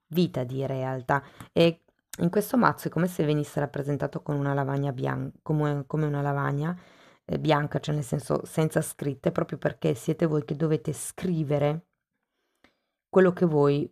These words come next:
volete realizzare. E mi viene da dire, vedendo questo quattro di bastoni e la carta dell'imperatore, scrivete voi quali sono le regole del gioco e poi conducete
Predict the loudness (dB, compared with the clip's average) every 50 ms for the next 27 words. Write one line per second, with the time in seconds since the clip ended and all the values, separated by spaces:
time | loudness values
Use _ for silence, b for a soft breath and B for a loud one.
0 | -10 -12 -12 -2 2 4 4 4 4 0 -2 -2 -2 -2 0 -2 -2 -2 -2 -4
1 | -6 -8 -6 -4 -4 -4 -4 -4 -6 -8 -10 B B B B B B 4 6 6
2 | 6 6 6 6 6 6 6 4 4 4 4 4 4 4 4 2 2 0 0 -2
3 | -4 -6 -8 -8 -4 0 0 0 0 0 0 0 0 0 0 -2 -6 -8 -8 -6
4 | -4 -4 -4 -4 -4 -4 -2 -2 -2 -2 -2 -2 0 2 2 2 2 0 -2 -4
5 | -6 -10 _ _ 2 2 2 0 -2 -4 -6 -6 -2 -2 -2 -2 -2 -4 -6 -6
6 | -6 -4 -4 -4 -6 -6 -6 -6 -6 -6 -6 -6 -8 -8 -8 -8 -8 -10 b b
7 | b b -18 -12 -2 2 2 4 4 2 0 0 0 -2 0 0 -2 -2 -2 -2
8 | -2 -2 -2 -4 -4 -4 -2 0 0 2 2 0 0 0 -2 -2 -2 -2 -2 -2
9 | -4 -4 -6 -4 -2 -2 -4 -2 -4 -6 -2 2 2 2 2 B B B B B
10 | _ -2 0 2 2 2 2 2 0 0 0 0 0 0 0 2 4 4 4 4